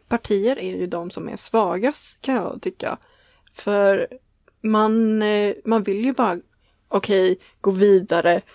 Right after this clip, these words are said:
för att komma till Evelyns partier, för det är ju de som är intressanta.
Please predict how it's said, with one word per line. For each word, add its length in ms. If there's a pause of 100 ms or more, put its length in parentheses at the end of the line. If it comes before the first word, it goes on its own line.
(140)
för 380
att 200
komma 320
till 280
Evelyns 640
partier, 460
för 140
det 60
är 40
ju 80
de 160
som 160
är 40
intressanta. 600